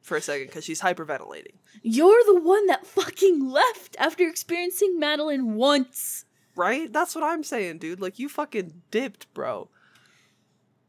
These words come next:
Speaker 2: So you basically just showed up for no reason other
Speaker 1: Right.
Speaker 2: than to be the guy?
Speaker 1: Now, from here on out, Claire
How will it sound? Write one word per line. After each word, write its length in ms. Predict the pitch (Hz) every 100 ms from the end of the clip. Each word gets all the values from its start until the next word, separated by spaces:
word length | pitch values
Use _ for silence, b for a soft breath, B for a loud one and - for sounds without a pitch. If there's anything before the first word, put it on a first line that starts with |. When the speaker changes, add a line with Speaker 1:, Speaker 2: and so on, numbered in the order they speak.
| _ _
Speaker 2:
So 140 | -
you 200 | 320 294
basically 640 | 269 277 311 320 349 320 269
just 680 | 220 240 220 214 - - - _ -
showed 420 | - - 233 220
up 300 | 208 185 - _ _ _ _ _ _ _ _ _ _ _ _
for 220 | - 247 226
no 240 | 208 190
reason 600 | 185 185 180 - - - - 277 _
other 120 | - 208
Speaker 1:
Right. 120 | 196
Speaker 2:
than 220 | 190 190
to 140 | 190 196
be 480 | 190 180 175 175 - _ _ _ _ _ _ _ -
the 200 | 185 190
guy? 560 | 185 170 175 240 349 349 _ _ _ _ _ _ _ _ _ _ _
Speaker 1:
Now, 360 | 180 175 175 - _ _
from 260 | - 208 202
here 260 | 220 311
on 140 | 370 156
out, 320 | 143 147 - _
Claire 680 | - - 160 190 220 226 226